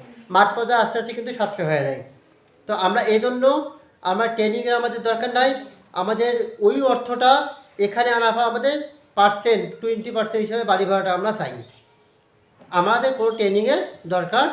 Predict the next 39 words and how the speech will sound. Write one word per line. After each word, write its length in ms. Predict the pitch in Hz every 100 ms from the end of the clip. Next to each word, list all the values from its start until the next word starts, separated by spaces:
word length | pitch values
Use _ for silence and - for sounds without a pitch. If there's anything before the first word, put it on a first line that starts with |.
| -
নাই। 220 | 196 165 143 - - -
তা 140 | 220
আমাদের 320 | 220 226 247
এই 80 | 233
বাড়ি 240 | 208 208
ভাড়াটা 280 | 214 233 247
বাড়লে 240 | 233 220 233
কিন্তু 200 | 226 233
আমাদের 480 | 226 247 247 - - _
সবার 560 | - 220 233 233 233
উপকার 360 | 226 214 220 202
হবে, 100 | 196
তার 120 | 202
কারণ 140 | 202 214
আমরা 120 | 226
প্রতি 340 | 226 220 240
মাসে 280 | 220 208 226
কিন্তু 460 | 226 214 277 294 - - _ _
আমাদের 280 | 185 196 214
এই 80 | 208
বাড়ি 220 | 196 190
ভাড়াটা 300 | 185 180 208
পাবো। 360 | 175 139 127 - - - - _
আর 140 | 202 214
ট্রেনিং 460 | 247 240 247 262
বছরে 300 | 240 220 226
একটা 280 | 233 226 233
দুইটা 240 | 214 226
পাবো, 480 | 226 226 226 185 139 - _ _ _ _
এই 140 | 196 202
ট্রেনিং 320 | 214 226 233
দিয়ে 160 | 214 226
আমাদের 220 | 226 220 -
কি 140 | 247
হবে? 240 | 202 147 139 - - _ _ _
তো 80 | 208
আমরা 220 | 220 247
ট্রেনিং 400 | 240 302 311 302
করব, 580 | 311 302 226 254 -